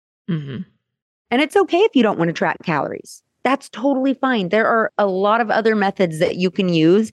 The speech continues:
Speaker 2: to get you into a calorie deficit. But if you are tracking calories, this is just for this scenario. If you're tracking calories and you're realizing, "Well, I'm not seeing any progress," ask what you're not doing accurately.
Speaker 1: Yeah, it all just comes back to managing expectations, right?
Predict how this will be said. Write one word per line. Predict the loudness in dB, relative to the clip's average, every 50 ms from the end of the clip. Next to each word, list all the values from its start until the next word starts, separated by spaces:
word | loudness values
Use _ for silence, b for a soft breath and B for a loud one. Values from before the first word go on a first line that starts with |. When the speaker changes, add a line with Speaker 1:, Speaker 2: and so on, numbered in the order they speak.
| B B B B B B
Speaker 2:
to | B -4 -2
get | -2 -2 -2 -2 0
you | 2 2
into | 2 4 4 2 2
a | 0
calorie | -2 -2 -2 -2 0 0 0 0
deficit. | 0 0 0 -2 -2 -4 0 0 0 0 0 -2 _ _ _ _ _
But | -2 0 2 2 2 2 2 0 -4 -6 -6 _ _ _ _ _ _ _ _ _ -2
if | -2 -2 -2
you | -2 0 2 4 4 4
are | 4 2 0
tracking | -2 -4 -4 -2 -2 -2 0 0 -2 0
calories, | 0 -2 -2 0 0 0 2 2 2 2 2 2
this | 0 -2 -2 -2
is | -4 -4
just | -4 -4 -6 -4 -2
for | -2 0
this | 0 0 0 -2 -2
scenario. | -4 -2 0 2 2 2 4 4 2
If | 2 0 0
you're | -2 -2
tracking | -2 -4 -4 -4 -4 -6 -6
calories | -4 -4 -2 -2 -2 0 0 0 0 0 0
and | -2 -2
you're | 0 0
realizing, | 2 2 2 2 2 0 0 0 -2 0
"Well, | 0 0
I'm | 0 2
not | 0 -2 -2 -2
seeing | -2 -2 0 0
any | 0 -2
progress," | -2 -2 -4 -2 -2 0 0 0 -2 -2 -6 -10 _
ask | -4 -4 -4 -4 -4
what | -4 -2 -2
you're | 0 0 0
not | 2 2 0 0 0 -2 -2 -2
doing | 0 0 0 0 0 -2 -6 -10 -14 -18 -12 _
accurately. | -6 -4 -4 -4 -4 -6 -6 -6 -8 -10 -10 -10 -12 _ _ _ _ _ _ _ _ _ _ _ -2
Speaker 1:
Yeah, | 0 2 2 2 2 0 0
it | 0 2
all | 2 2 0
just | 0 -2 -2 -2 -2
comes | -2 -2 -2 -2
back | -2 -2 -2 -2
to | 0 0
managing | 2 2 2 2 0 0 0 0 0
expectations, | -2 -2 -6 -10 -8 -4 -2 -2 -2 -2 -4 -8 -6 -4
right? | -2 -2 -4 -4 _